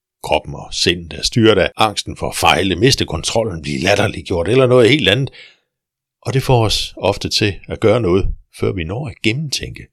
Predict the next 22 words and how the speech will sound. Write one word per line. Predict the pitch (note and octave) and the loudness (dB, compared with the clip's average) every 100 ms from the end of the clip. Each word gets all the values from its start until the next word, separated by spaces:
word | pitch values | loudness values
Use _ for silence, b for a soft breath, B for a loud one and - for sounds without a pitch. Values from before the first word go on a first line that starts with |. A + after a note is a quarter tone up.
| _ - | _ -16
handlingen. | C2+ A#1+ B1 A1+ G1+ _ _ _ _ _ _ _ _ _ _ _ _ _ _ _ _ _ _ _ _ | -16 -14 -18 -20 _ _ _ _ _ _ _ _ _ _ _ _ _ _ _ _ _ _ _ _ _
Mentaltræning | C3 B2+ B2 C#3 - A#2 F#2 C2+ - _ _ - | -12 -6 -4 -4 -4 -4 -4 -8 -14 _ _ -16
og | C2+ | -14
hypnose | C2 D2+ D2+ D#2 E2+ | -12 -10 -8 -6 -2
hjælper | A#2+ B2+ | 0 0
med | B2 | -2
at | C3 | -2
forbedre | - A#2+ - A#2+ C3+ G#2 - _ - | -2 -6 0 0 2 0 -2 _ -12
din | D#2 | -6
evne | C#2 D2+ F2 - _ _ _ - | -4 -4 -10 -16 _ _ _ -10
til | - | -6
at | A2+ | -4
træffe | - F2+ - - | -4 -6 -8 -14
beslutninger | D#2 - - G2+ - D#2+ B1 | -8 -6 -2 -4 -4 -10 -10
under | D2+ C2+ - | -8 -8 -4
pressede | - A2 - B1+ | -2 0 0 -2
situationer. | - C#2 C2 A#1 E2+ C2 B1+ - _ _ _ _ _ _ _ _ _ _ _ _ _ _ | -6 -8 -8 -8 -8 -8 -12 -20 _ _ _ _ _ _ _ _ _ _ _ _ _ _
Ved | F#2 | -2
at | G2 C#2 - | 0 -2 -4
træne | - E2 G2+ | -2 -2 -4
dit | F#2+ - | -6 -4
sind | - F2+ | 0 0